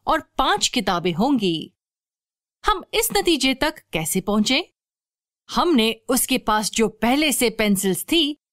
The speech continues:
उनमें उसके पिता द्वारा तोहफे में दी गई पेंसिल को जोड़ दिया। इसी तरह हमने उसके पास जो पहले से किताबें थी, उनमें उसके पिता द्वारा तोहफे में दी गई किताबों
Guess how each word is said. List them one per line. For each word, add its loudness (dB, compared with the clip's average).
उनमें 2
उसके -2
पिता -2
द्वारा 0
तोहफे -2
में 2
दी 2
गई 0
पेंसिल -2
को 0
जोड़ 2
दिया। -2
इसी 2
तरह 0
हमने 2
उसके -2
पास -2
जो -2
पहले 0
से -2
किताबें -2
थी, -2
उनमें 2
उसके -2
पिता -2
द्वारा 0
तोहफे -2
में 0
दी 2
गई 0
किताबों -2